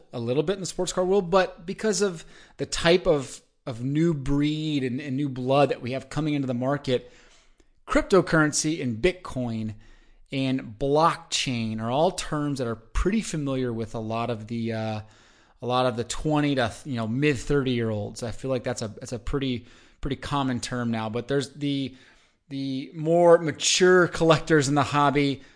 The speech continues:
this whole blockchain and, uh, you know, cryptocurrency thing, it's, it's very foreign still, and it's, it's probably one of those things you don't want to even dig into. But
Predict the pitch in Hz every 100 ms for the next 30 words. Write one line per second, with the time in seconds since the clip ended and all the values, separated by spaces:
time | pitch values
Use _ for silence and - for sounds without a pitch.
0 | - 143 - 151 147 113 151 156 - -
1 | - 165 156 151 147 147 - - - -
2 | 131 127 120 131 127 123 127 143 127 -
3 | 175 170 - 170 156 160 175 165 156 -
4 | 151 143 160 160 160 160 160 202 165 127
5 | 156 160 139 - 143 139 127 - 131 127
6 | 123 - 139 117 117 117 - - 139 -
7 | 131 123 120 117 107 120 117 107 104 120
8 | 117 113 107 113 107 - - 110 104 104
9 | 107 107 104 - 107 107 113 113